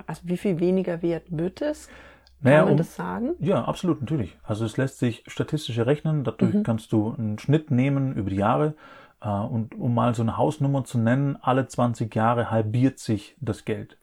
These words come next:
Speaker 1: Krass, das heißt, im Laufe meines Lebens halbiert sich das ganz schön häufig.
Speaker 2: Exakt. Beziehungsweise verdoppelt sich der Invest, den du tätigen musst, um irgendetwas zu bekommen.
Speaker 1: Okay.
Speaker 2: Ja.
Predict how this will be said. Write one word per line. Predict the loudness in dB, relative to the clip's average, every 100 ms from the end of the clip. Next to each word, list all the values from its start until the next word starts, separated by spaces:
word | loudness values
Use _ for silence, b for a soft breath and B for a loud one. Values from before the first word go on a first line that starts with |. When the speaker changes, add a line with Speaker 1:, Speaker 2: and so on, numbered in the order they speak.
| -12
Speaker 1:
Krass, | -6 -4 -6 -8
das | -6
heißt, | -4 -4 -2
im | -2
Laufe | 0 0 0
meines | -2 0 -2
Lebens | 0 2 2 0
halbiert | -2 0 -2
sich | -2 -4
das | -6 -4
ganz | -4 -4
schön | -4 -4
häufig. | -4 -6 -8 -8 -6
Speaker 2:
Exakt. | -6 -2 -4 -4 B B B B
Beziehungsweise | -2 2 2 4 2 2 -2
verdoppelt | -2 2 4 2 0
sich | -4 -2
der | -4
Invest, | -2 0 -2 -2
den | -2
du | -2
tätigen | 0 0 0 0 0
musst, | 0 -6 -4
um | -4 0
irgendetwas | 0 0 -2 -4 -6 -8
zu | -8
bekommen. | -6 -6 -8 -8 _ _ _ _ _
Speaker 1:
Okay. | -14 -10 -10 -10 -12 -14 _ _
Speaker 2:
Ja. | -6 -4